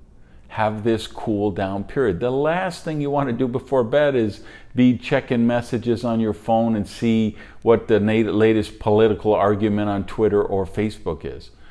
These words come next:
Uh, same thing, you don't want to watch the nightly news or a slasher movie or some intense action thriller that's gonna get you all jacked up, and then you can't sleep peacefully. Have that cool down period.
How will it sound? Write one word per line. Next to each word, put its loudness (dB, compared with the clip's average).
Uh, -6
same -2
thing, -2
you 0
don't -2
want -2
to -2
watch -4
the 0
nightly -2
news 0
or 0
a 0
slasher -2
movie 0
or -2
some -6
intense 0
action -2
thriller 4
that's 0
gonna -2
get -4
you -6
all -2
jacked -6
up, -2
and -4
then -2
you -2
can't -6
sleep -6
peacefully. -8
Have -4
that -6
cool -2
down -8
period. -8